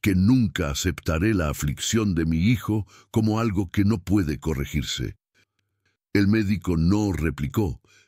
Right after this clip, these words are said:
pero la expresión de asombro de su rostro decía claramente, "Pobre hombre, lo siento por usted, pero tarde o temprano descubrirá que hay algunas circunstancias de la vida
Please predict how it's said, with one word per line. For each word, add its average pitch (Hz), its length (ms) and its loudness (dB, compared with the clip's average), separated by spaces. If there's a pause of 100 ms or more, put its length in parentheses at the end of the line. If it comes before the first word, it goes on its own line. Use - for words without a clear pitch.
pero 113 180 2
la 113 100 2
expresión 107 520 0
de 131 100 0
asombro 104 420 0
de 73 120 -2
su 78 160 -4
rostro 92 500 -2 (260)
decía 104 520 0
claramente, 90 960 -2 (760)
"Pobre 71 480 -2
hombre, 62 640 -4 (500)
lo 85 140 0
siento 104 480 0
por 80 200 -4
usted, 76 420 -2 (440)
pero 107 220 2
tarde 123 300 2
o 104 80 0
temprano 98 720 0 (340)
descubrirá 95 720 0
que 92 180 0
hay 101 160 0
algunas 90 440 0
circunstancias 90 960 -2
de 78 100 0
la 71 100 -2
vida 95 360 -2